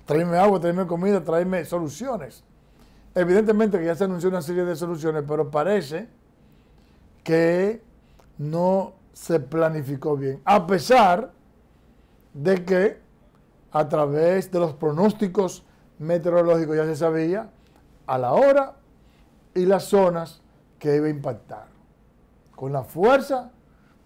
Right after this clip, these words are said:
tanto de la brisa como de la cantidad de agua, y más o menos se podría diagnosticar cuál iba a ser el impacto. Para eso es que se usa la ciencia, en este caso la ciencia,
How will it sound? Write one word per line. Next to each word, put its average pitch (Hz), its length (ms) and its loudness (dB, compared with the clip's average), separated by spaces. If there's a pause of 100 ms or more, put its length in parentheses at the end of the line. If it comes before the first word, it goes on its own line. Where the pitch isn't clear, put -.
(180)
tanto 170 360 2
de 170 100 4
la 156 120 4
brisa 208 520 0
como 151 600 -4
de 143 160 -2
la 139 140 -4
cantidad 143 340 -4
de 165 160 0
agua, 175 420 -2 (440)
y 156 100 0
más 160 260 0
o 196 60 6
menos 185 240 0
se 180 80 0
podría 165 600 0 (280)
diagnosticar 160 680 -4
cuál 156 180 -2
iba 165 160 -2
a - 20 -10
ser 160 140 -6
el 160 120 -2
impacto. 170 600 -10 (600)
Para 147 260 -2
eso 135 160 -2
es 214 60 2
que 220 100 2
se 151 160 0
usa 139 520 -4 (800)
la 117 120 -10
ciencia, 165 580 0 (160)
en 131 140 -10
este 143 240 -2
caso 143 260 -2
la 131 140 -4
ciencia, 143 420 -10